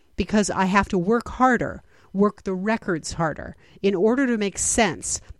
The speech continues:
of things that generations have striven to hide. But these ancestors, my own and those of my clients,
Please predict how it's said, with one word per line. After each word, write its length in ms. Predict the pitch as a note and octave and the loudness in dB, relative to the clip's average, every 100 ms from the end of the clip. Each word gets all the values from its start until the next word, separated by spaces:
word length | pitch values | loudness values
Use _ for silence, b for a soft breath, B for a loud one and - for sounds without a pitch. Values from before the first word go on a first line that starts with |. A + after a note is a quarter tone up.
| - | -6
of 100 | F#3+ | -6
things 520 | - G3+ G3+ F#3+ - F3 | 0 0 0 -4 -6 -4
that 160 | F#3+ | -4
generations 920 | E3 G#3+ G3 F#3 G#3 - D#3 G2 - - b | 2 2 2 0 0 -2 -6 -8 -12 -12 b
have 160 | - F3+ | -4 -2
striven 520 | - - G3+ D#3 C#3+ | -2 0 -2 -2 -6
to 160 | - D#3+ | -6 -2
hide. 500 | D#3 C#3+ C#3 - b b b b b | 0 -2 -4 -8 b b b b b
But 120 | G#3 F3+ | 0 2
these 220 | B3+ A#3+ | 2 2
ancestors, 880 | A3+ G#3+ G#3+ - D3 - D3+ - - | 0 -2 -2 -4 -6 -6 -10 -10 -6
my 240 | F#3+ F#3 F3+ | -2 0 2
own 320 | G#3+ A3 A#3 | 0 0 -4
and 260 | - F3+ | -4 0
those 220 | G3 G#3+ A3+ | 2 2 0
of 80 | |
my 140 | G3+ G3 | -4 -4
clients, 640 | - E3+ D3 D3 D3 - | -4 -2 -2 -4 -6 -10